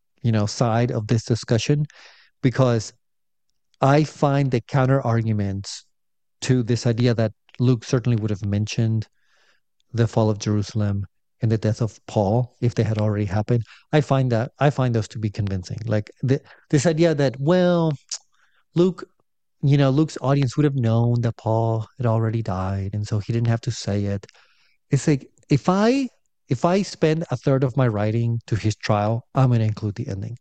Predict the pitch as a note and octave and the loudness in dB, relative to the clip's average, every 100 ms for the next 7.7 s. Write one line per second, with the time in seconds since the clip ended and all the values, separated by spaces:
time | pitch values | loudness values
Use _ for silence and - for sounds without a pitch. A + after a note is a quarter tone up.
0 | - C3 D3+ D3+ - - - - _ _ | -2 -2 -2 -6 -8 -20 -20 -20 _ _
1 | _ _ _ _ - - _ _ _ _ | _ _ _ _ -20 -20 _ _ _ _
2 | D#3 F3 F3 D3+ C3+ B2 A#2+ - B2+ B2 | 2 2 2 0 2 0 -2 -4 -2 -2
3 | - - B2 A2 G#2+ G2+ F#2 E2+ A2+ - | -6 -2 0 2 -2 -6 -6 -4 -4 -4
4 | - - C3+ - B2+ G#2+ A2 A2 - - | -12 -4 -4 -2 -4 -4 -8 -10 -12 -14
5 | - - D3+ F3 F3+ A3+ - B2+ A2 G2 | -14 -2 -2 2 0 0 0 0 0 -4
6 | _ _ _ - C3 D#3+ D#3+ D3 C3+ B2+ | _ _ _ -2 2 4 4 2 0 -2
7 | A2+ _ _ - F3 F3 E3 | -4 _ _ -2 0 0 -2